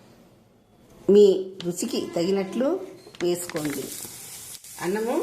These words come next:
ఉంటే గిన ఈ అన్నంలో కలుపుకుంటే ఈ స్టేజ్లో కలుపుకోవాలన్నమాట. పసుపు అటుకులలో అయినా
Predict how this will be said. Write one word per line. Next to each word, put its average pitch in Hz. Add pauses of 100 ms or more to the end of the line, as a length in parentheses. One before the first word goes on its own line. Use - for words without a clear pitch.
(840)
ఉంటే 202 (100)
గిన 226 (880)
ఈ - (180)
అన్నంలో 214
కలుపుకుంటే 208 (240)
ఈ - (280)
స్టేజ్లో 208
కలుపుకోవాలన్నమాట. 160 (2000)
పసుపు 160 (4000)
అటుకులలో 190
అయినా 220